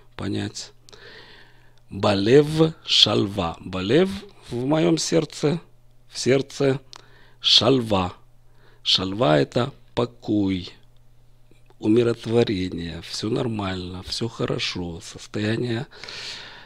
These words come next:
удовольствия, шалва. Намшихках – Аливай. Намших — это мы продолжим, мы будем продолжать. Ках —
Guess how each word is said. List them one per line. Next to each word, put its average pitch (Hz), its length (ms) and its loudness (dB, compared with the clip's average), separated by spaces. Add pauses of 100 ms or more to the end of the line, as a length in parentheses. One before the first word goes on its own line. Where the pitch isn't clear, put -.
(160)
удовольствия, 104 1080 0 (200)
шалва. 107 600 0 (1800)
Намшихках – 127 1400 2 (280)
Аливай. 107 840 2
Намших — 107 460 0
это 104 180 -2
мы 120 160 2
продолжим, 113 840 -2
мы 104 120 -6
будем 95 320 -6
продолжать. 82 960 -8
Ках — 123 360 -2